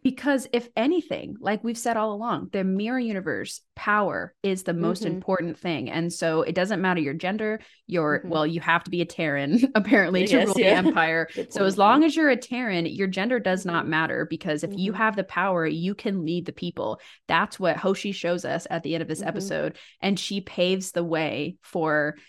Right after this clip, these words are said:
Speaker 1: other empresses to come, which
Speaker 2: Yeah.
Speaker 1: bl-, blows
Speaker 2: Wow.
Speaker 1: my mind.
Speaker 2: Stunning.
Speaker 1: Yeah.
Speaker 2: I cannot believe that I didn't remember this, especially because she says that line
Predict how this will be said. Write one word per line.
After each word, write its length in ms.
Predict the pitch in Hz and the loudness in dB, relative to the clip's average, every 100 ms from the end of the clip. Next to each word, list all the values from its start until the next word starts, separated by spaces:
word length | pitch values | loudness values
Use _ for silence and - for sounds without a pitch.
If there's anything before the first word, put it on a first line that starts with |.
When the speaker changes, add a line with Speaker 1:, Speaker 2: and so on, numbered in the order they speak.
| _ - | _ -2
Speaker 1:
other 260 | 190 175 165 | 0 2 0
empresses 640 | 170 165 160 - - - | 0 -2 -6 -6 -8 -6
to 100 | 147 | -8
come, 420 | - 160 139 131 | -4 -4 -4 -4
which 300 | 175 160 - _ _ _ | -4 -4 -8 _ _ _
Speaker 2:
Yeah. 260 | 220 185 - _ - | -6 -6 -6 _ -8
Speaker 1:
bl-, 60 | 180 180 | -8 -2
blows 240 | 180 156 151 | 0 0 0
Speaker 2:
Wow. 20 | |
Speaker 1:
my 120 | 139 | -4
mind. 180 | 139 131 | -2 -2
Speaker 2:
Stunning. 400 | 208 180 147 175 - - | -2 -2 -4 -8 -14 -12
Speaker 1:
Yeah. 200 | 175 151 | -2 0
Speaker 2:
I 180 | 247 269 | 2 -2
cannot 520 | 262 - 240 214 202 202 | -4 -6 -4 -2 -2 -2
believe 640 | 190 196 170 156 160 - | -4 -2 0 -2 -4 -12
that 120 | - 175 | -6 -2
I 100 | 165 | 0
didn't 180 | 160 127 | 0 -2
remember 380 | 165 147 143 | -6 -4 -4
this, 240 | 135 135 - | -2 -4 -4
especially 480 | 202 - 240 - 339 | -10 -4 -4 -2 -4
because 460 | 285 - 220 190 190 | -4 -4 -2 -2 -6
she 220 | 220 202 | -10 -10
says 340 | - 190 208 | -4 -4 -2
that 220 | 247 262 | -4 -4
line 440 | 196 175 185 226 | -6 -6 -4 -4